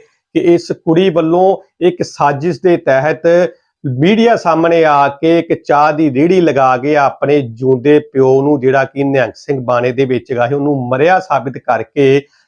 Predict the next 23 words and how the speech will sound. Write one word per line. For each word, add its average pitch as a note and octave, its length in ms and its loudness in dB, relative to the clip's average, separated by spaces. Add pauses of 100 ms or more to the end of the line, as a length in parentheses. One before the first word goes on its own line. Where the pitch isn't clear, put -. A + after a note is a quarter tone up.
ਲੋਕਾਂ D3+ 540 0
ਕੋਲ F3+ 120 -2
ਬਟੋਰ C#3 460 -2
ਗਈ C3+ 240 -2
ਹੈ D3+ 60 2
ਲੱਖਾਂ C3+ 440 -4
ਰੁਪਈਏ। C3+ 680 0 (380)
ਹੁਣ F3+ 180 2
ਬਹਾਨੇ C#3 540 -2
ਦੇ E3+ 80 -2
ਨਾਲ E3 200 0
ਮੰਗਦੀ C3+ 420 -2
ਪਈ C#3+ 340 -2
ਹੈ C3+ 40 2
ਮਾਫੀ B2+ 680 -2
ਕਿ C3+ 160 -4
ਕੀ D#3 300 -4
ਪੰਜਾਬੀ B2 720 -2
ਹੁਣ C#3+ 220 0
ਇਸ C3+ 220 -10
ਤਰ੍ਹਾਂ F3+ 260 0
ਹੀ F#3 100 0
ਕਰਨਗੇ? E3+ 460 0